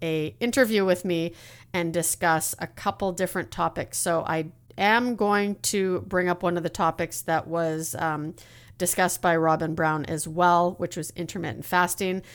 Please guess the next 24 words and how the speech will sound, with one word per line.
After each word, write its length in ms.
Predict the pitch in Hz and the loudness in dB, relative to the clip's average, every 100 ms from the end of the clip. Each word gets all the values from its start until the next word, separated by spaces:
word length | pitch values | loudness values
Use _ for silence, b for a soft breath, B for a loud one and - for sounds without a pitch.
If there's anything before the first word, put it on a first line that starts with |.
| B - | B -6
So 380 | - 180 170 - | 0 2 2 -2
check 280 | - 254 311 | 2 4 6
out 200 | 254 247 | 6 6
our 140 | 233 | 2
interview, 720 | 196 190 202 185 185 180 180 180 | 2 -2 -2 0 0 2 2 0
and, 600 | 185 170 165 165 160 160 | -2 -2 0 0 -2 -2
uh, 280 | 160 156 160 | 0 2 2
I 60 | 156 | 2
hope 160 | 208 214 | -2 -2
you 60 | |
guys 240 | 185 185 185 | 0 0 -2
enjoy. 400 | 165 147 151 - - - _ - _ | -6 -8 -10 -14 -20 -20 _ -20 _
So 340 | - - 392 240 | -10 0 2 4
I've 260 | 185 185 - | 4 2 2
brought 220 | 202 - | 2 4
my 160 | 240 | 0
friend 360 | 277 285 277 311 - | 0 0 0 -2 -2
Paula 420 | - 208 233 381 | 2 2 2 2
Miller 400 | 330 226 214 233 | 2 4 4 2
onto 320 | 214 202 226 | 0 -2 -2
my 180 | 233 269 | -2 -2
show. 420 | 320 - 226 208 | -2 2 2 2
Welcome, 460 | 220 190 196 202 196 | 2 0 0 -2 -2
Paula. 480 | - 185 180 202 | 2 4 6 4